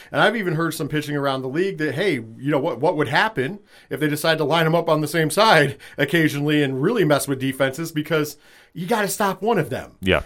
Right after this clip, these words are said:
Speaker 1: Uh, I know a lot of people were kind of worried that, you know, Chandler's been in the league for a little while. Of course, I'm more excited about it 'cause as, as a lot of you guys know from the show, we grow,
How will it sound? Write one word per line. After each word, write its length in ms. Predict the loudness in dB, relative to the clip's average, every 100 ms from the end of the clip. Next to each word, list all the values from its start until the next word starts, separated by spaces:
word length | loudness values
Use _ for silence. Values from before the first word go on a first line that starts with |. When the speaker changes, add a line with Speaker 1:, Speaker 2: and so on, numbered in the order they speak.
| -4
Speaker 1:
Uh, 760 | 0 2 4 2 0 -2 -4 -2
I 80 | 0
know 160 | 2 4
a 40 |
lot 120 | 2
of 60 | 0
people 240 | -4 0
were 100 | 0
kind 180 | 0 -4
of 140 | -4
worried 400 | 0 2 2 0
that, 180 | -4 -4
you 60 | -4
know, 240 | -2 -2
Chandler's 380 | -2 -2 -2 -2
been 140 | -2
in 40 | -2
the 60 |
league 320 | -2 -2 -2 -4
for 100 | -2
a 40 |
little 160 | -2 0
while. 440 | 0 2 0 -2 -12 -16
Of 80 | 0
course, 240 | 2 2 2
I'm 200 | 2 4
more 180 | 2
excited 320 | 2 2 0 2
about 240 | 0 0
it 60 | -2
'cause 120 | 0
as, 320 | 0 0 -4 -12
as 260 | -4 -4 -4
a 120 | -8
lot 180 | -4 -2
of 20 |
you 80 | 0
guys 240 | -2 -2
know 140 | -2 -2
from 160 | -4
the 120 | -4 -4
show, 300 | -6 -10 -10
we 720 | -12 -8 -6 -4 -6 -8 -12
grow, 400 | -12 -4 -2